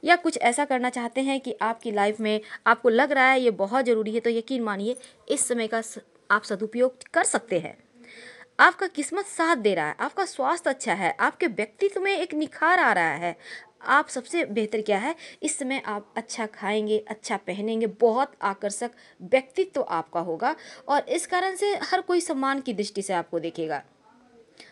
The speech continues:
हालांकि इस समय आप थोड़े खर्च भी करते दिखते हैं क्योंकि, अ,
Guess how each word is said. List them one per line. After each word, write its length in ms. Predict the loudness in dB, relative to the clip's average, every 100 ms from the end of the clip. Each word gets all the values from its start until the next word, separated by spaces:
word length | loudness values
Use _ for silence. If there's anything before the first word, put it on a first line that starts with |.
| -2
हालांकि 440 | 2 4 2 -8 -10 _ _
इस 120 | -8 -4
समय 260 | -4 -2 -2
आप 220 | -4 -2
थोड़े 140 | -4
खर्च 300 | -2 -6 -4
भी 80 | -4
करते 280 | -2 0 -2
दिखते 260 | -4 -4
हैं 200 | -4 -6 -10 -20 -20 -20 -4
क्योंकि, 360 | -2 2 2 2
अ, 220 | -2